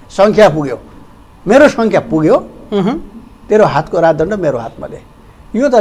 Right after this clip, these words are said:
Speaker 1: यो चल्छ संसदमा त यस्तो त, यो परम्परै हो। किनभने अर्को
Speaker 2: यो स्वाभाविक हो।
Speaker 1: यो
Speaker 2: तर यो
Speaker 1: स्वाभाविक हो।
Speaker 2: मूल्य मान्यताभित्र हुनु पर्यो।
Speaker 1: त्यो, त्यसमा मूल्य मान्यता हुनु पर्यो, त्यसभित्र मूल्य मान्यता हुनु पर्यो। त्यसभित्र जबरजस्ती चाहिँ नि,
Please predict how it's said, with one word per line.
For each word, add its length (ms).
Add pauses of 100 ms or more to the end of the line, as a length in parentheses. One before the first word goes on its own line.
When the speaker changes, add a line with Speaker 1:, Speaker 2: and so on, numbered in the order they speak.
(1200)
Speaker 1:
यो 140
चल्छ 340
संसदमा 500
त 100
यस्तो 240
त, 40 (720)
यो 60
परम्परै 500
हो। 80 (920)
किनभने 300 (480)
अर्को 120
Speaker 2:
यो 80
स्वाभाविक 500
हो। 220
Speaker 1:
यो 180
Speaker 2:
तर 120
यो 60
Speaker 1:
स्वाभाविक 400
हो। 60
Speaker 2:
मूल्य 260
मान्यताभित्र 760
हुनु 140
पर्यो। 300
Speaker 1:
त्यो, 400
त्यसमा 340
मूल्य 240
मान्यता 320
हुनु 120
पर्यो, 440
त्यसभित्र 380
मूल्य 220
मान्यता 320
हुनु 140
पर्यो। 180
त्यसभित्र 360
जबरजस्ती 460
चाहिँ 200
नि, 340